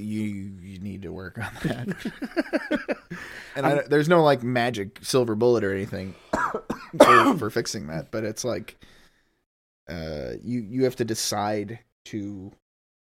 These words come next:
Speaker 1: you have to decide to be, to be vulnerable.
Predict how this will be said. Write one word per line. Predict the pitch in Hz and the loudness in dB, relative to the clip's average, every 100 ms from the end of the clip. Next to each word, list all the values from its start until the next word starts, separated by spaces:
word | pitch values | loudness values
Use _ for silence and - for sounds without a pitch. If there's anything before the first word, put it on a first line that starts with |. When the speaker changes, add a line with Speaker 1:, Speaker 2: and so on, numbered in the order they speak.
| _ | _
Speaker 1:
you | 135 131 | -2 0
have | 127 | 0
to | 123 | -2
decide | 117 - 113 120 | -4 0 2 0
to | 120 | 0
be, | 107 104 95 - | -4 -4 -6 -8
to | 107 | -8
be | 104 95 80 90 - _ 87 | -6 -8 -10 -14 -20 _ -14
vulnerable. | 113 104 98 95 98 90 | -10 -8 -10 -12 -12 -14